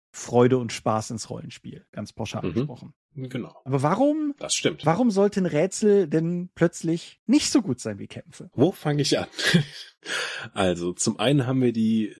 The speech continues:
Speaker 2: sind Rätsel in der Regel eine spielerzentristische Herausforderung und keine charaktergetriebene.
Speaker 1: Mhm.
Speaker 2: Das bedeutet, sobald jetzt irgendwie jemand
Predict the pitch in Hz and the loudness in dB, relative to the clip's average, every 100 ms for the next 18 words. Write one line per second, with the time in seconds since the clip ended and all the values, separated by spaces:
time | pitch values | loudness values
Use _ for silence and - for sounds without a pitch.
0 | _ 110 117 - 101 104 120 - 95 104 | _ -4 -2 -2 0 0 0 -2 -2 0
1 | 95 98 95 101 95 95 92 - - 127 | 2 0 0 -2 -2 0 0 -2 2 2
2 | 110 - 90 92 - 101 92 82 90 - | 2 -4 -6 -8 -4 -4 -2 0 -2 0
3 | 95 92 95 90 - 92 - 92 92 85 | 0 0 -2 -4 -2 -4 -4 -6 -4 -4
4 | 80 - - 85 - - 131 165 - 95 | -4 -6 -8 -8 -10 -8 -6 -6 -6 -2
5 | - - 87 92 98 95 80 - - - | 0 0 2 2 2 -2 -6 -10 -14 -4
6 | 90 85 98 - 104 - 92 107 120 - | -2 2 0 0 -4 -4 -2 -2 -4 -6
7 | 104 104 101 104 98 87 87 - - | -4 -4 -2 -2 0 -2 -4 -6 -12